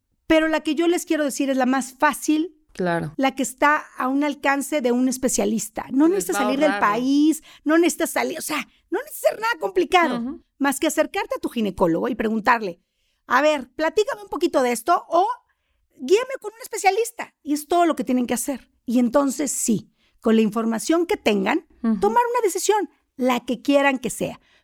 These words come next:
Speaker 1: pero no que lleguen a los cuarenta y decir, "Chin, no
Speaker 2: <laughs>
Speaker 1: sabía".
Speaker 2: Y no saben lo que se van a ahorrar.
Speaker 1: Mucho.
Speaker 2: De tiempo, de todo,
Speaker 1: De
Speaker 2: ¿no?
Speaker 1: tiempo, de, de, de, de desgaste, porque aparte yo les hablo de un desgaste emocional, ¿por qué? Porque los tratamientos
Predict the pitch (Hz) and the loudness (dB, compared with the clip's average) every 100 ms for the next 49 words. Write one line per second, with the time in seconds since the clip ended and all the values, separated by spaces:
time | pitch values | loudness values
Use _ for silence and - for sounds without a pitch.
0 | - 240 220 247 254 269 254 262 269 262 | 0 2 4 2 0 0 2 2 2 0
1 | 262 277 285 277 277 208 - _ _ - | 0 0 0 -4 -6 -8 -14 _ _ 2
2 | 403 466 523 _ _ _ _ - 220 247 | 2 2 -4 _ _ _ _ -8 -2 2
3 | 285 285 262 208 190 - - - _ _ | 2 2 0 0 -6 -8 -14 -20 _ _
4 | 185 185 185 202 202 190 185 170 175 175 | -4 -2 0 0 0 0 -2 -4 -2 0
5 | 175 180 170 165 160 151 - - _ 339 | 0 2 0 0 -2 -4 -10 -18 _ 2
6 | 415 175 165 330 214 208 196 202 180 170 | 2 2 2 2 2 -2 -6 -6 -4 -4
7 | 165 - 240 240 180 302 196 320 349 359 | -6 -2 0 0 2 2 0 0 2 2
8 | 381 415 381 302 294 285 277 269 277 269 | 0 -4 -4 0 0 0 -2 0 0 0
9 | 269 247 311 - 381 277 269 262 370 440 | 0 0 -2 -2 -8 -4 -2 -2 0 0
10 | 403 320 349 339 311 311 269 277 302 269 | 0 0 0 0 0 0 0 0 0 0
11 | - 240 247 262 262 - 269 208 208 233 | 0 0 0 0 -2 0 0 0 -2 -2
12 | 220 - - _ 254 285 285 311 311 302 | -2 -14 -20 _ 0 0 2 -2 0 2
13 | 330 349 311 269 392 - | 4 2 0 -2 -4 -10